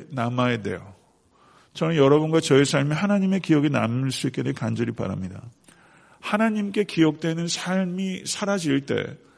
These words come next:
우리 자녀 손들이 기억하게 되는 것이죠. "아, 우리 할아버지는 세상에서 꽤 그래도 알아주던 사람이었다." 이런 게 아니라 하나님께서 기억하는 삶을 살았다고 우리 자녀 손들에게 기억될 수 있다면 얼마나 좋겠어요.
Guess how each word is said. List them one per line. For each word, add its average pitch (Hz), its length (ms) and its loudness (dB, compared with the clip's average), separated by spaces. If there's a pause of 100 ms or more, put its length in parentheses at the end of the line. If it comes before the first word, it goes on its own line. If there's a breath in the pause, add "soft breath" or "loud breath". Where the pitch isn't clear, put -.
(440 soft breath)
우리 170 280 0
자녀 147 360 0
손들이 143 720 -4 (540 soft breath)
기억하게 190 680 2
되는 117 380 -4
것이죠. 110 360 -6 (920 soft breath)
"아, - 220 -8
우리 131 220 0
할아버지는 151 680 0
세상에서 156 540 -4
꽤 - 320 -10
그래도 139 540 0 (220 loud breath)
알아주던 143 600 -2
사람이었다." 139 580 -2
이런 127 280 -4
게 127 60 -4
아니라 104 400 -6 (580 soft breath)
하나님께서 185 760 -2
기억하는 131 600 0
삶을 127 360 -4
살았다고 143 720 -4 (380 loud breath)
우리 143 160 4
자녀 135 280 4
손들에게 127 460 2
기억될 123 420 2
수 120 120 -2
있다면 127 240 -2
얼마나 120 260 0
좋겠어요. - 480 -10